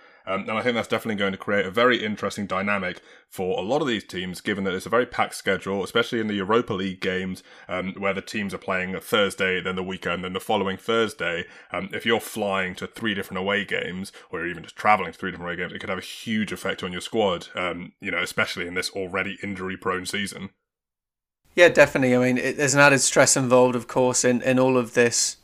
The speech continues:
Speaker 2: you know, organisation of, of travel and things like that, and, and making sure that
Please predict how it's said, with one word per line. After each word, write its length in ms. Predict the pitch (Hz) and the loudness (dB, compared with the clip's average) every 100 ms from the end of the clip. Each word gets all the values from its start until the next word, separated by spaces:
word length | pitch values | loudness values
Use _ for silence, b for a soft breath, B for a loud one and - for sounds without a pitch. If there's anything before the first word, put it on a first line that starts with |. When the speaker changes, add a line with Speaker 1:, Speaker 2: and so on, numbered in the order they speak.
| _ _ _ _ _ | _ _ _ _ _
Speaker 2:
you 80 | 147 | 0
know, 200 | 120 117 | 2 4
organisation 920 | 120 135 135 127 120 120 117 123 117 | 4 4 6 4 6 4 4 0 0
of, 240 | 117 117 - | -2 -4 -4
of 200 | 127 120 | -2 -2
travel 520 | - 127 123 127 120 120 | 4 6 6 6 4 4
and 160 | 117 | 2
things 200 | 123 123 | 0 2
like 200 | 113 104 | 0 -2
that, 300 | 143 113 107 | 0 2 2
and, 240 | 113 113 107 | -2 -6 -4
and 320 | 120 113 - - | -4 -4 -8 -4
making 320 | 127 113 113 | -2 -2 -2
sure 240 | - 120 | 0 2
that 220 | 117 113 | 4 2